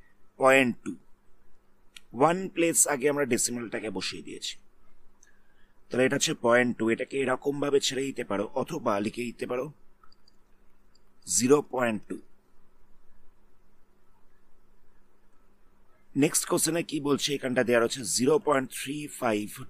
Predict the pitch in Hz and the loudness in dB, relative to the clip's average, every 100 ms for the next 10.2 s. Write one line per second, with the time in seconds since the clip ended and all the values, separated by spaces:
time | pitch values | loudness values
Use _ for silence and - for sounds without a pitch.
0 | - 123 135 120 131 131 131 147 - 117 | 0 4 4 4 -2 -4 -4 -6 -2 0
1 | 95 98 - - - - - - - - | 0 -4 -16 -18 -18 -18 -16 -18 -18 -20
2 | - 151 156 143 180 180 160 117 - 113 | -6 2 4 4 2 4 4 2 0 -10
3 | - - 208 - 175 190 180 - 151 110 | -2 0 2 0 2 4 4 2 2 2
4 | 147 127 123 135 135 107 98 - - - | 0 2 2 2 -2 -2 -6 -6 -6 -8
5 | - - - 147 - 165 - 160 151 135 | -20 -16 -4 -4 -2 -2 0 2 2 2
6 | 120 - 120 104 104 - 120 120 135 123 | 0 0 -2 -2 -2 -2 -8 -8 -10 -2
7 | 135 131 123 135 - - - - - - | 0 0 -2 -4 -8 -18 -20 -20 -20 -20
8 | - - - - - 135 131 160 165 151 | -20 -20 -20 -20 0 4 6 6 4 4
9 | 160 160 156 143 - 127 147 - 165 151 | 4 4 2 2 0 -2 -6 -2 -2 0
10 | 170 165 | -2 -2